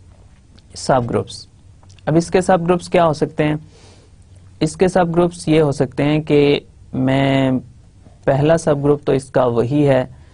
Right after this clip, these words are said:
जो usually हम लेंगे, Identity element का set।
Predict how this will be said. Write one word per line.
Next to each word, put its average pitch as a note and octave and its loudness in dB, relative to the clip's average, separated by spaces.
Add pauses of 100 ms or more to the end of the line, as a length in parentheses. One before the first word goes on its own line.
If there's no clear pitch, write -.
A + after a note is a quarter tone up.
(420)
जो B2 2 (340)
usually B2 2 (180)
हम A2+ 0
लेंगे, A#2+ 2 (2250)
Identity C#3+ 2
element A#2 2
का A2+ -2
set। - -8